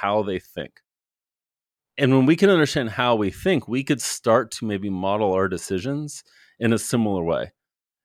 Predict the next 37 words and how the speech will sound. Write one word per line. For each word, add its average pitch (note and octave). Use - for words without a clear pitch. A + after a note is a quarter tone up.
And B2
it D#3+
can F3
be C3+
people, C3
yes, A2
in A2+
the A#2
retail A#2
world, E2+
there's G2+
plenty C3+
there. E2+
Um, G2
but C3
even F3
people C#3+
outside A#2+
of A#2+
the G2+
retail F2+
world, E2
some C#3+
of B2+
the A#2
great G2+
people A2+
throughout G#2
history, G2
and G2+
we, G2
if B2
we E3
can F#3+
start D3+
to -
understand A2+